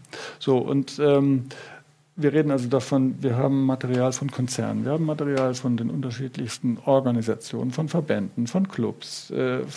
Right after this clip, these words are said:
ja, aus, äh, äh, ähm, von, von Beratern. Ja? Äh, und da ist irgendwie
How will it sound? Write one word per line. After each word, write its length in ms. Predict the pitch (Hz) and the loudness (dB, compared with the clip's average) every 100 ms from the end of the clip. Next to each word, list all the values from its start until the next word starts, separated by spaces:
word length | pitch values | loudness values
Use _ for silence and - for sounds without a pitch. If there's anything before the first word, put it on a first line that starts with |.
| - | -4
ja, 140 | 185 | -2
aus, 420 | 220 123 131 - - - - - - - | -2 -2 -4 -8 -14 -12 -12 -12 -12 -2
äh, 100 | 160 | 2
äh, 480 | 143 - 147 135 - - - | 2 0 -2 -2 -4 -6 -2
ähm, 400 | 139 135 131 127 | 0 0 0 -2
von, 180 | - 151 | -2 0
von 160 | 170 175 | 4 4
Beratern. 600 | 147 98 98 - 110 107 - | 4 4 0 -6 -12 -12 -6
Ja? 200 | 131 185 - - - - 269 | -4 -4 -8 -18 -18 -12 -2
Äh, 320 | 131 123 123 - | 2 4 2 2
und 260 | 160 139 - - _ _ _ - | 2 2 -4 -20 _ _ _ -8
da 220 | 151 147 | 2 2
ist 260 | - 190 - | 4 0 0
irgendwie 640 | 214 175 165 151 147 147 | -2 0 0 2 2 0